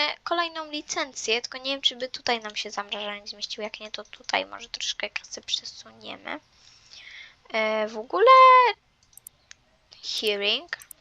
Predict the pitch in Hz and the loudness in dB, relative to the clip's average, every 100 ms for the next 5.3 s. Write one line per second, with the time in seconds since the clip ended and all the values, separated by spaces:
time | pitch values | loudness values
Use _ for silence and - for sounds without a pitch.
0 | 220 220 214 214 240 240 240 262 247 - | -10 -10 -6 -4 -2 -2 -4 -14 -14 -12
1 | - - - 240 254 240 247 247 240 - | -12 -10 -2 0 0 -4 -6 -6 -10 -6
2 | - - - 277 285 392 440 311 311 285 | -2 -2 -2 -4 -6 -8 -4 -4 -4 -6
3 | 269 - 285 262 254 269 254 247 254 247 | -8 -10 -10 -8 -4 -2 -4 -10 -14 -14
4 | 247 240 - 240 - - 269 262 247 240 | -16 -8 -8 -6 -6 -2 0 0 -2 0
5 | - - | 0 0